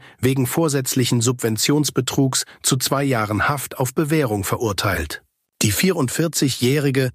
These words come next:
soll in die Machenschaften des ehemaligen Wiesmorer Bürgermeisterkandidaten und Unternehmensberaters Christian Rademacher-Jelten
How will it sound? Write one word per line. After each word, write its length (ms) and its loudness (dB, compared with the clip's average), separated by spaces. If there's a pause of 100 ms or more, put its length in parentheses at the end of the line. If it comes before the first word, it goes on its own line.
(160)
soll 220 0
in 80 0
die 100 0
Machenschaften 720 0
des 160 -2
ehemaligen 760 2
Wiesmorer 560 2
Bürgermeisterkandidaten 1400 0 (200)
und 200 0
Unternehmensberaters 1200 0
Christian 460 0
Rademacher-Jelten 1120 2